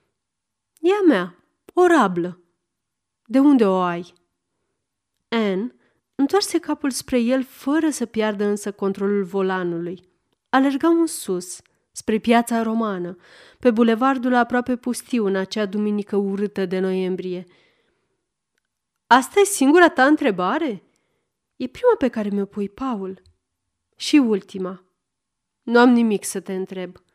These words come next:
Ana frână brusc. Mașina se opri greu, patinând pe pavajul ud, și se lovi cu aripa dreaptă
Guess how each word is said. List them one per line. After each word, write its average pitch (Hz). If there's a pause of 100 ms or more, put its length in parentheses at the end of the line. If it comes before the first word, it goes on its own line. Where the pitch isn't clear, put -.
(1300)
Ana 302
frână 233
brusc. 190 (640)
Mașina 233
se 226
opri 208
greu, 202 (340)
patinând 262
pe 262
pavajul 220
ud, 175 (760)
și -
se 247
lovi 220
cu 226
aripa 254
dreaptă 202